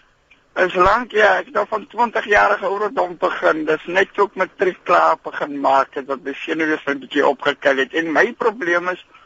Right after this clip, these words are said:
kyk, ek het, eh, ek raak gou kwaad. Ek het 'n leer aan my. En as ek 'n sigaret gerook het, dan voel ek kalmer en goed. En, nee, ek sal nie ophou rook nie. Kyk, ek respekteer die rookwette en goed, maar 'n man moet nie vir my sê ek mag my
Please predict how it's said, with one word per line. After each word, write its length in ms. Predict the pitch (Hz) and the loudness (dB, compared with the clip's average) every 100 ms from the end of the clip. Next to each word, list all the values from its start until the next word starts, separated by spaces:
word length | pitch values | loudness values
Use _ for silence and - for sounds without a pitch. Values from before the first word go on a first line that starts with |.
| - - - | -20 -20 -6
kyk, 260 | - 269 254 - | 2 2 2 -4
ek 200 | 240 - | -4 -4
het, 200 | 254 - | -6 2
eh, 260 | 233 226 - _ | 2 2 -2 _
ek 160 | - 233 | -2 0
raak 220 | 254 247 | 2 0
gou 220 | - 240 190 | 0 -4 -4
kwaad. 320 | - 160 135 | 0 2 0
Ek 120 | 160 190 | -8 -12
het 140 | 180 | -8
'n 200 | 196 175 | -6 -6
leer 240 | 151 160 | -2 2
aan 180 | 156 139 | 2 0
my. 100 | 120 | -6
En 100 | 127 | -8
as 140 | 147 160 | -6 -4
ek 140 | 214 | -4
'n 40 | 233 | -4
sigaret 480 | - 220 226 220 | -4 -4 0 -2
gerook 420 | - 226 214 220 220 | 0 2 2 2 0
het, 140 | 214 _ | -2 _
dan 200 | 185 190 - | -2 -2 -4
voel 160 | 214 | 0
ek 100 | 208 | 0
kalmer 420 | - 196 196 185 165 | 2 2 2 -4 -6
en 160 | 143 | -6
goed. 280 | - - 127 _ _ _ _ _ - _ - | -8 -12 -14 _ _ _ _ _ -20 _ -4
En, 560 | 214 202 196 190 202 - _ - _ _ _ - | 2 6 6 4 -2 -14 _ -20 _ _ _ -4
nee, 220 | 240 302 | 2 4
ek 220 | 254 285 | 6 4
sal 200 | - 302 | 2 0
nie 100 | 311 | 2
ophou 400 | 285 294 277 254 | 0 2 2 4
rook 180 | 240 233 | 2 0
nie. 100 | 240 | -2
Kyk, 180 | 285 - | -2 2
ek 200 | 262 254 | 2 2
respekteer 560 | 262 - - - 247 | -6 -4 -6 -2 0
die 140 | 233 220 | 4 6
rookwette 520 | 180 170 170 151 156 | 4 4 0 2 2
en 140 | 143 | 0
goed, 260 | 131 160 156 | -2 -8 -2
maar 200 | 175 170 | 0 2
'n 80 | 170 | 2
man 160 | 175 | -2
moet 80 | 220 | -2
nie 100 | 254 | -14
vir 120 | - | -14
my 100 | 233 | -14
sê 140 | 214 214 | -8 -6
ek 80 | 190 | -2
mag 220 | 170 175 | -2 -2
my 200 | 196 | -8